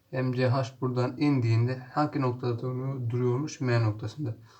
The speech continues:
O da neye eşittir? İki V değil mi arkadaşlar?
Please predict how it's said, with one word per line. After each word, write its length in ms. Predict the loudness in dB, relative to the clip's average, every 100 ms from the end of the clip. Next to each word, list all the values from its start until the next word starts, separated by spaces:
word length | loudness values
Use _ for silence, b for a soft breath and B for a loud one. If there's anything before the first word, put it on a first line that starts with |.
| -12 -6
O 120 | -2
da 100 | 0
neye 200 | 2 2
eşittir? 400 | 0 -4 -8 -6
İki 340 | -8 -4 0 2
V 260 | 4 4
değil 160 | 2 2
mi 140 | 0
arkadaşlar? 480 | -2 -2 -4 -4 -8